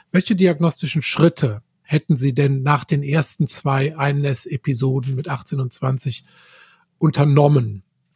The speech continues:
Und da war halt, ähm, haben fü-, über fünfzig Prozent das gesagt, was du gerade gesagt hast, erstmal den Urin nachgucken, ne? Ist im Urin irgendwas drin? Eine Entzündung, Blut, Eiweißbeimengung, das auf eine,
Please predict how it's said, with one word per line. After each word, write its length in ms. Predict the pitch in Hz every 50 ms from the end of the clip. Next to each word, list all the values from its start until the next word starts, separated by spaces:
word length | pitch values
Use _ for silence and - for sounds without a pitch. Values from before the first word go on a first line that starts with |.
| _ _ _ _ _ _ _ _ -
Und 400 | 147 139 135 135 - - - -
da 180 | 131 143 147
war 220 | 156 170 175 170 170
halt, 200 | 175 175 170 - - - - 185 180
ähm, 260 | 170 147 151 143 139 131
haben 340 | 160 156 156 160 151 135
fü-, 200 | - - 175 202
über 200 | 208 202 170 175
fünfzig 380 | - - 202 208 - - - -
Prozent 400 | - 196 185 - 185 180 170 -
das 160 | 160 147 -
gesagt, 240 | - 156 151 143 -
was 140 | 135 - -
du 100 | 202 185
gerade 220 | - 202 196 190
gesagt 240 | 175 160 175 165 -
hast, 100 | 170 -
erstmal 320 | - 151 135 - 165 143
den 160 | 131 139 151 139
Urin 300 | 127 123 131 143 143 131
nachgucken, 580 | 117 104 - - - - 113 _ - 117 113
ne? 160 | 135 170 208 - _ _ _ _ _ - - - _ _ _ -
Ist 160 | - - -
im 100 | 156 151
Urin 240 | 147 139 151 151 151
irgendwas 480 | 131 131 131 127 117 - 113 - -
drin? 380 | - - 127 135 127 123 117 104 _ _ _ _ _ -
Eine 100 | 139 135
Entzündung, 720 | 135 117 - - 143 135 135 135 127 127 127 127 123 - - - _ _ _ _ _ _ _ _ _ _ _ _ _ _ _ _
Blut, 640 | - 135 143 147 147 147 147 - - - - - - _ -
Eiweißbeimengung, 920 | 156 139 143 131 139 127 - - - 139 131 135 131 135 135 139 139 143 127
das 260 | 143 123 - - -
auf 480 | - 156 143 131 - - - - - -
eine, 360 | 156 143 139 143 139 131